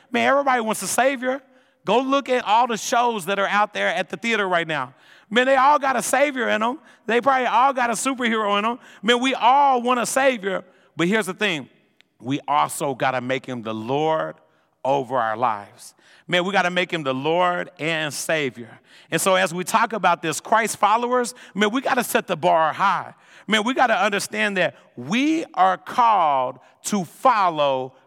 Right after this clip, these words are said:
our Savior. I'm gonna say that again. As a Christ follower, we are called to follow our Savior. Man, let's check out the scripture, all right? Let's look at this first verse, all right?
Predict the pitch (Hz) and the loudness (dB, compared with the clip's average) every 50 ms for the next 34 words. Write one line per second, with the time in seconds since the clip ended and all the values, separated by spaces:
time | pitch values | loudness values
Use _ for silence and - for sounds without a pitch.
0 | _ _ _ 156 165 175 165 160 156 - - - 190 160 135 113 - 110 95 - | _ _ _ 2 4 4 4 2 -2 -2 0 0 0 0 0 -6 -10 -14 -20 -20
1 | - _ _ _ _ _ _ _ - 180 208 214 - 254 240 214 226 233 202 214 | -20 _ _ _ _ _ _ _ -4 -2 0 2 2 2 0 2 -2 -2 -2 -2
2 | 175 127 - - - _ 180 214 202 202 208 - - - - 247 277 320 320 - | -2 -4 -6 -12 -4 _ 2 2 2 2 -4 -6 -2 2 2 4 4 4 0 -2
3 | - - - 302 277 262 240 220 202 180 175 170 165 160 160 - - - - - | -4 0 2 4 4 4 2 0 0 0 2 2 2 0 0 -4 -12 -20 -20 -12
4 | - 147 143 175 240 285 330 330 285 - 175 202 202 190 156 - - - 262 262 | -10 -6 -2 0 0 2 2 0 -2 0 0 2 2 0 -2 -2 2 4 4 4
5 | 226 202 185 170 156 147 143 139 - - - _ _ - - 214 170 - - - | 6 4 4 2 2 0 -2 -4 -10 -18 -20 _ _ -4 -2 -2 -2 0 2 2
6 | 262 226 226 220 196 185 180 175 170 - - 180 190 190 180 - - 254 226 214 | 4 4 4 2 0 0 0 0 -2 0 0 2 2 2 0 0 0 0 0 0
7 | 180 170 170 185 220 208 190 196 214 202 - - - 226 165 214 202 196 - 170 | 0 -2 0 2 2 0 2 0 0 -2 0 0 -2 0 2 0 0 -2 -2 -8
8 | - - - 208 175 - - - 120 127 147 165 185 185 - - - - - - | -10 -2 0 0 0 0 -2 -2 0 2 2 2 2 0 -4 -12 -20 -20 -8 -2
9 | 208 233 226 - 254 214 247 214 214 175 - - 226 214 190 170 - 127 185 170 | -2 -2 0 -2 -4 -4 -2 -2 -2 -4 0 0 2 2 2 0 0 0 0 0
10 | 123 101 - 160 147 175 190 - | 0 0 0 2 2 2 2 0